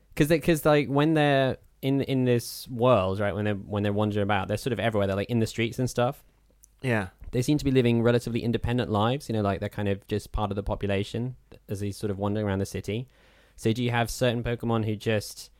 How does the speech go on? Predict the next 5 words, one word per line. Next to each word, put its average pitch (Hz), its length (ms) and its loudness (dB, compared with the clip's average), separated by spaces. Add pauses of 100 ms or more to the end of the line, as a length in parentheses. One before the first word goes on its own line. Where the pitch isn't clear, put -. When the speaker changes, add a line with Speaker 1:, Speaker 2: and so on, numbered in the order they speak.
(140)
Speaker 1:
have 95 180 -6
jobs 104 520 0
and 101 480 0 (200)
homes, 135 680 0
or 104 540 0